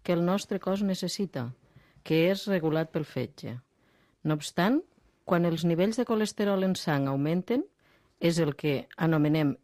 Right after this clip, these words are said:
hipercolesterolèmia, és molt perillós perquè es diposita a les artèries i es poden obstruir. I llavors hi ha un elevat risc de patir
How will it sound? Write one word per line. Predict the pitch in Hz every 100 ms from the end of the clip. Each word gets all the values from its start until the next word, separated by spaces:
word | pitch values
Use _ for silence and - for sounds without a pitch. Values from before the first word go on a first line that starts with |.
| -
hipercolesterolèmia, | 196 - 156 135 - 160 151 - - 139 131 139 170 202 277 - _ _ - - _
és | - 208
molt | 208 202 220
perillós | 214 208 247 165 - - _ _
perquè | 170 165 175
es | 170
diposita | 165 170 202 226
a |
les | 208 185
artèries | 175 - 196 190 214 294 -
i |
es | 170 -
poden | 170 180 185
obstruir. | 156 - 160 226 160 - _ _ _ _ _ _ _
I | 170
llavors | 170 160 180 285 -
hi | 185
ha | 180
un | 185
elevat | 180 160 151 156
risc | 170 269 - -
de |
patir | 160 156 170 233